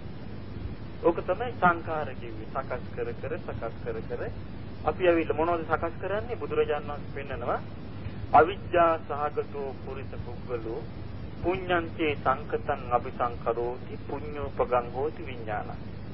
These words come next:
ඉදින් මේ මිනිසයා අවිද්‍යා සහගත සිතකින් මේ පැවැත්ම ගෙනියන නිසා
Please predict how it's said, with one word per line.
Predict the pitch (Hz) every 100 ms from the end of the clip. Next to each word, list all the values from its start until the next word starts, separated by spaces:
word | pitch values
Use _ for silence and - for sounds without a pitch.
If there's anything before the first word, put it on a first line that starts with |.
| - - - - - - - - - - - - - -
ඉදින් | 165 180 214 214
මේ | 190 170 131
මිනිසයා | 123 147 180 - 175 147 123 156 - - - - - - - -
අවිද්‍යා | 151 170 - 180 185 185
සහගත | 180 147 139 156 175 - -
සිතකින් | - 151 - 143 - - - - - - - - - - -
මේ | 147 156
පැවැත්ම | 131 127 143 - 120
ගෙනියන | 131 120 135 131
නිසා | 113 104 - 110